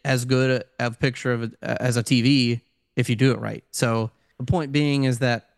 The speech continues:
i-, if you're wanting to get the quality that you pay for from the services that you're utilizing, so, you know, like, like if you're watching Netflix,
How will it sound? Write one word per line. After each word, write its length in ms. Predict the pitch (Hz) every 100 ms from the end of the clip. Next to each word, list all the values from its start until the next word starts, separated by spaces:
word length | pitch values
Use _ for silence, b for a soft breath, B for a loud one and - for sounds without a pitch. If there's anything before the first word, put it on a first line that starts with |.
| -
i-, 100 | - - -
if 200 | - 160
you're 140 | 151 151
wanting 260 | 165 175
to 80 | 151
get 200 | 143 139 _ _
the 100 | -
quality 360 | 127 135 135 143
that 200 | 131 127
you 60 | 131
pay 180 | 131 127
for 320 | 139 123 120
from 280 | - 123 117
the 80 |
services 540 | 110 127 143 131 120 110
that 200 | 113 107
you're 100 | 120
utilizing, 640 | 117 113 110 110 110 107
so, 340 | 110 120 113 -
you 80 | 147
know, 80 | - -
like, 180 | - - -
like 220 | 123 120
if 100 | 120
you're 100 | 117
watching 420 | 113 117 120 117
Netflix, 580 | 127 - 123 110 - -